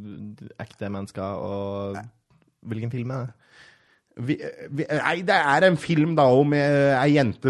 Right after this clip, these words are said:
Speaker 2: som vokser opp, og hun er vel sånn type ti, elleve år gammel, og du følger henne, hun har en veldig god venn som er, eh, litt, eh, rar, og det er Macaulay Culkin. Han er ikke så
Speaker 1: Mhm.
Speaker 2: rar, men han han er litt skjør.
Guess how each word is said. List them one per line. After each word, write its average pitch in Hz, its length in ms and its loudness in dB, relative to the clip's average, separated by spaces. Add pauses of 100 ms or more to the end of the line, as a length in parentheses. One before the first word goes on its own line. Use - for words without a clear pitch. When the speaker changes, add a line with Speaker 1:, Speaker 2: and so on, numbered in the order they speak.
Speaker 2:
som 139 80 0
vokser 123 400 0
opp, 113 160 -4
og 131 80 6
hun 127 80 0
er 117 140 2
vel 123 100 0
sånn 120 300 0
type 120 260 -2
ti, 127 240 -2
elleve 117 240 2
år 113 220 6
gammel, 120 580 2
og 123 800 2 (180)
du 113 240 -6
følger 113 320 0
henne, 117 300 0
hun 113 100 -2
har 117 140 0
en 123 80 0
veldig 110 180 0
god 113 240 -2
venn 117 240 0
som 120 160 -4
er, 110 140 -2 (160)
eh, 87 420 -8
litt, - 480 -12
eh, 113 320 -4 (460)
rar, 135 400 4
og - 160 -10
det 117 80 4
er 117 100 0
Macaulay 113 400 0
Culkin. 117 400 -2
Han 107 160 -4
er 113 80 -4
ikke 143 140 -6
så 190 100 2
Speaker 1:
Mhm. 147 80 2
Speaker 2:
rar, 117 240 2
men 139 160 -2
han 147 160 -2 (400)
han 151 140 0
er 160 80 2
litt 156 440 -6
skjør. 170 520 -2